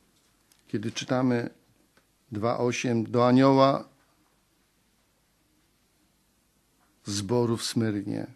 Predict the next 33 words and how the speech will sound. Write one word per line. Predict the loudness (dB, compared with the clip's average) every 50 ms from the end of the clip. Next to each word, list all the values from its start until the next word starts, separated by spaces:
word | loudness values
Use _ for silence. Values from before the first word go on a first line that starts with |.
| _ _ _ _ _ _ _ _ _ _ _ _ _ _ _ -6
napisz", | -4 -2 -2 -2 -4 -6 -10 -10 -8 -4
to | -2 -2
mówi | -2 -2 -2 -4
pierwszy | -4 0 0 0 0 -2 -4 -4 -4
i | -4
ostatni, | -4 -4 -2 -4 -4 -2 -2 -2 -4
który | -2 -2 -4 -4
był | -2 0 0 0
umarły, | 0 0 -2 -4 -6 -6 -8 -10 -8
ożył: | -8 -6 -6 -6 -6 -8 -8
"Znam | -4 -2 0 0 0 0 0 -2 -4 -4
ucisk | -6 -6 -6 -6 -8 -10 -10 -12 _
twój | -20 -14 -8 -6 -6 -6 -6 -6 -10 _ _ -20 -20 -20 -20 _ 0
i | 4 6
ubóstwo, | 6 6 6 6 4 4 4 4 0 -4 -4 -2
lecz | -2 -2 -4 -4 -2
tyś | 0 0 0 0
bogaty | 0 -2 -2 -2 0 0 0 -2 -2 -4 -6 -6
i | -4 -2
wiem, | 0 2 2 2 2
że | 2 0 -2
bluźną | -2 0 2 2 2 4 4 4 2 2 0
tobie | -2 -4 -4 -2 -2 -6 -6
ci, | -6 -6 -6 -6
którzy | -6 -4 -4 -2 -2 -4
podają | -4 -4 -4 -2 0 0 2 2 0
się | 0 -2 -2
za | 0 0 0 0
Żydów, | 2 0 0 -2 -4 -6 -6 -2
a | 4 6
nimi | 6 8 8 8 8
nie | 8 8 6
są, | 4 2 0 0